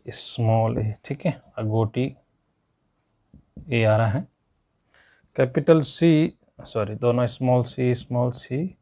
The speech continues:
और कैपिटल ए, कैपिटल टी। देखो यहाँ पे अब ये ए है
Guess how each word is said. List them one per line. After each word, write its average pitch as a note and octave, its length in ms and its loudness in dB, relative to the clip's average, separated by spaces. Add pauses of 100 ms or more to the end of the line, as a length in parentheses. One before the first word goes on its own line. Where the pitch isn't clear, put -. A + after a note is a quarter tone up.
(500)
और D#3 220 4
कैपिटल A2+ 460 0
ए, A2+ 240 -4
कैपिटल - 380 -16
टी। - 160 -10
देखो F3 180 6
यहाँ C#3+ 340 6
पे C#3+ 140 -2
अब B2 180 4
ये B2 340 0
ए F3 160 8
है G#2+ 360 -2